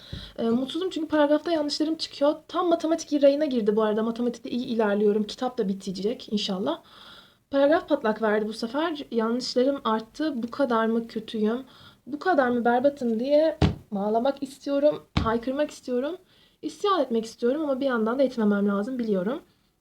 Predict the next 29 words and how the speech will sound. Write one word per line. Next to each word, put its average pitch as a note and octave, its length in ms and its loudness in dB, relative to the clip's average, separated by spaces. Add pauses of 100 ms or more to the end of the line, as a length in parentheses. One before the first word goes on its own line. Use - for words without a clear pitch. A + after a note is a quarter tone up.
Hepsinin G4+ 300 -4
suçlusu B3+ 440 -8
benim. G3 280 -2 (380)
Daha D4+ 100 -2
önceden G#3 220 0
paragraf F#3+ 320 -6
çalışacaktım. G3 540 -10 (960)
Yaşadığım E4+ 580 4
ne F4+ 100 4
olumsuzluk D4+ 480 2
olursa D#4 320 4
olsun C4 240 2
bunları C#4 240 4
dersime C#4+ 360 0
yansıtmayacaktım. A#3 840 -2 (340)
Yanlış G#3 360 -4
yaptım. G3 340 -16 (1500)
Kaç C#4+ 220 -4
yaşına A3+ 220 0
gelirsek A#3+ 460 -4
gelelim, G#3+ 360 -2 (680)
bir D#4 60 -4
şey B3 240 0
bilmiyorsan C4 500 0
bilmiyorsundur A#3 680 -2
ve C4 260 0
paragrafta G3+ 460 -2
demek G3 240 0
ki E4 160 -4